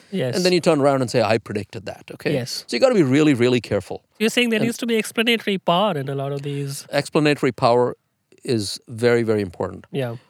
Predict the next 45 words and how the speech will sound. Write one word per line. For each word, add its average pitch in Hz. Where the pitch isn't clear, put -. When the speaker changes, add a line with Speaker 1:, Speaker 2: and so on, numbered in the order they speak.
Speaker 2:
Um, 110
when 123
you 127
come 135
up 135
with 131
a 110
prediction, 135
you 120
need 120
to -
be 117
able 113
to 107
explain 107
not 143
just 143
why. 113
If 131
you're 123
a 117
good 139
scientist, 107
you 117
need 123
to -
be 117
able 110
to 107
explain 104
not 113
only 113
why 110
is 113
my 110
prediction 95
right. 139
Uh, 95
people 127
are 92
very 113
anxious 107
to 110
show 101
that. -